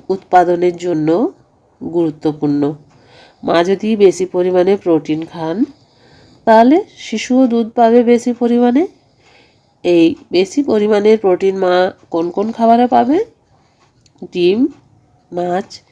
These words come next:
মাংস এবং ডাল। এগুলি প্রসূতি অবস্থায় বা স্তন্যদানকারী মায়েদের খাওয়া উচিত। এটি খেলে মা প্রোটিন পাবে। তিন নম্বরে কি আছে দেখুন,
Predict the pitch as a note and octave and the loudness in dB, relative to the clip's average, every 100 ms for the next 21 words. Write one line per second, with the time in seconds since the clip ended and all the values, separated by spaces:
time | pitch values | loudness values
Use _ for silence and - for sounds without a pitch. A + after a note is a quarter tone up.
0 | _ _ _ - E3+ D#3+ E3 - B3+ G4 | _ _ _ -4 -2 -2 -6 -2 -2 -2
1 | _ _ _ _ E3 F#3+ C4 B3 C#3+ C3+ | _ _ _ _ -6 -2 0 2 2 0
2 | D3+ _ _ _ _ _ _ _ _ _ | -8 _ _ _ _ _ _ _ _ _
3 | _ _ - G3+ A3+ B3+ F#4 - _ _ | _ _ 2 2 4 4 2 -2 _ _
4 | _ _ _ _ A3+ G#3+ A#3 C4 A#3 F3 | _ _ _ _ -4 -2 0 2 4 2
5 | F3 - A#3 D4+ A3+ G3+ - A#3 C4 B3+ | -4 -4 -2 2 2 0 -4 -2 2 2
6 | G3 F3 F#3 F3+ F3 D#3 D3+ D3+ G3 D#4+ | 2 0 -4 -4 -2 -2 -2 -2 -2 -4
7 | - _ _ _ _ _ - F#3 E3+ D#3 | -8 _ _ _ _ _ -6 -2 0 2
8 | C#3+ C#3+ C#3+ C#3+ _ _ _ _ _ _ | 0 -2 -8 -10 _ _ _ _ _ _
9 | - F3 F#3 F3+ F#3 F#3 A3+ C4 F#3 F3+ | -8 -4 -4 -2 0 2 4 2 2 0
10 | D#3+ D#3 D#3 D3+ D3 C#3+ C#3+ C#3+ _ _ | -2 -2 -4 -4 -4 -2 -4 -6 _ _
11 | _ _ _ _ _ - G#3 G#3 G#3+ A3 | _ _ _ _ _ -6 -2 2 2 4
12 | A#3 A#3 B3 B3 B3+ B3+ B3+ | 2 4 2 4 4 2 2